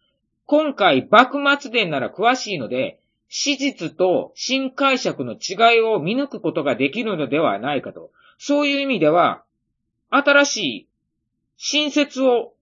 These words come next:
この映画で語ってるのではないかと思いに至り、見るに至りました。なるほど。じゃあ、新解釈は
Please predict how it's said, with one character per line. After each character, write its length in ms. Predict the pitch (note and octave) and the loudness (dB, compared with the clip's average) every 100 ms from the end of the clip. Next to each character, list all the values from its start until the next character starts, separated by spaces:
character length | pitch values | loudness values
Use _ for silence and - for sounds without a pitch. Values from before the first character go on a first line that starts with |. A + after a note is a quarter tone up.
| _ _ _ _ | _ _ _ _
こ 120 | - | -6
の 140 | B3 A#3 | 0 2
映 160 | A#3 | 4
画 120 | A3+ A3 | 4 2
で 320 | G#3+ G#3+ _ _ _ _ _ - | 2 0 _ _ _ _ _ -10
語 160 | A3+ A#3 | -2 0
っ 80 | A#3+ | 0
て 80 | B3+ | 0
る 120 | A#3+ | 0
の 80 | G3 | 2
で 80 | |
は 100 | E3 | 2
な 140 | C#3+ G#3 | 4 2
い 80 | G3 | 0
か 120 | B2 | -6
と 260 | G2+ D#2+ _ _ _ | -8 -10 _ _ _
思 300 | D#3 F#3 G3+ | -4 0 0
い 160 | F#3 D#3+ | 0 -4
に 360 | E3+ F#3+ G#2+ _ _ _ - | -6 -6 -8 _ _ _ -8
至 220 | E3+ F#3 | 2 4
り、 300 | F3+ F3+ G2 | 4 0 -2
見 140 | D#3+ | -2
る 100 | E3 | -2
に 140 | C#3 C#3+ | -2 -4
至 120 | G2+ | -8
り 100 | G2+ | -10
ま 120 | D#2+ | -12
し 80 | - | -18
た。 140 | D#2+ - _ _ _ A#2 | -20 -20 _ _ _ -16
な 320 | A#2+ G#2 G2+ | -6 -4 -4
る 80 | F#2+ | -6
ほ 220 | G#2 F#2 | -14 -14
ど。 340 | F2+ F2 D#2 _ _ _ _ _ _ | -12 -14 -16 _ _ _ _ _ _
じ 120 | - E3+ | 0 2
ゃ 260 | D3 G#2 | 4 2
あ、 120 | E2 _ _ _ | -2 _ _ _
新 340 | - F3+ G#3 A3 | -16 -12 -12 -8
解 260 | B3 B3+ | 0 0
釈 320 | A#3 D#3 - G#2+ | 0 -4 -4 -4
は 380 | G2+ G2 F#2 | -4 -4 -8